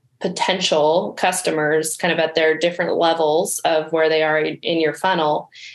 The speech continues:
and have the information and opportunity for them to either learn more, get on a list, um, so that they can move down that funnel and become a customer.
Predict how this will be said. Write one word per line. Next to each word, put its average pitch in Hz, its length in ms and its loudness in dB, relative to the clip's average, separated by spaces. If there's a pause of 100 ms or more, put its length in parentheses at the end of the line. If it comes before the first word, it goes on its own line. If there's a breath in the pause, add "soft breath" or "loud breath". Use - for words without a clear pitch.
and 175 140 0
have 175 380 0
the 165 320 2
information 180 840 0
and 156 180 -4
opportunity 165 720 -2
for 165 80 -4
them 156 200 -2
to - 100 -6
either 151 280 -2
learn 180 300 0
more, 165 480 0 (340 soft breath)
get 170 160 2
on 165 160 0
a 165 120 2
list, 156 600 0
um, 147 280 -2
so 160 120 -2
that 151 120 4
they 151 160 2
can 156 180 0
move 151 180 2
down 147 200 0
that 147 220 -2
funnel 175 340 2
and 165 140 -2
become 143 580 -4 (400)
a 156 100 -2
customer. - 580 -4